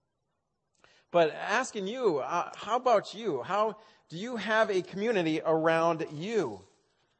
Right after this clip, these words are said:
That, uh, when in those joys and also in those tragedies, do you have a community that truly loves and supports you?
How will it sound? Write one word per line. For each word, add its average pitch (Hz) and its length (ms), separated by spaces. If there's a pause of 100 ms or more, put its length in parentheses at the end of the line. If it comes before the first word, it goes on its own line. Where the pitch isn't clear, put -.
(840)
That, 160 380
uh, 143 280 (100)
when 151 400
in 160 180
those 147 220
joys 208 640
and 170 120
also 175 440
in 165 80
those 151 320
tragedies, 170 640
do 156 80
you 175 120
have 160 280 (260)
a 147 80
community 170 420
that 143 300
truly 151 600 (120)
loves 131 680 (400)
and 120 120
supports 110 800
you? 127 400